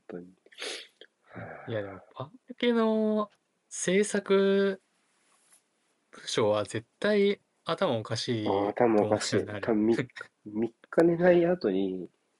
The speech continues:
Speaker 1: 作ってるもんね。あの、多分。
Speaker 2: うん。
Speaker 1: だってあれだよね。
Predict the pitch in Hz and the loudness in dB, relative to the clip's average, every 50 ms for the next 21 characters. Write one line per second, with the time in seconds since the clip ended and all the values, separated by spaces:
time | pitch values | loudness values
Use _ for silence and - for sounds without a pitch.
0 | _ _ - - - - _ _ 107 90 85 80 78 80 82 85 87 - _ _ | _ _ -12 -12 -12 -14 _ _ -2 -2 -2 -4 -8 -8 -8 -8 -10 -10 _ _
1 | _ _ _ 82 87 85 82 87 87 - _ _ _ _ _ _ _ - - 82 | _ _ _ -6 -6 -6 -6 -8 -10 -14 _ _ _ _ _ _ _ -4 -4 -4
2 | 78 - 90 - - - - - - 101 98 95 95 95 92 92 - _ _ _ | -2 -4 -6 -8 -12 -14 -16 -12 -8 -6 -6 -6 -6 -8 -10 -14 -18 _ _ _
3 | _ _ _ _ _ _ _ _ _ _ _ - _ _ _ _ _ _ _ _ | _ _ _ _ _ _ _ _ _ _ _ -20 _ _ _ _ _ _ _ _
4 | _ _ _ - - - - - 95 101 113 143 147 170 123 95 92 95 95 90 | _ _ _ -12 -12 -10 -2 2 4 4 4 6 6 6 6 6 4 2 0 0
5 | 92 101 117 - | -2 -6 -8 -14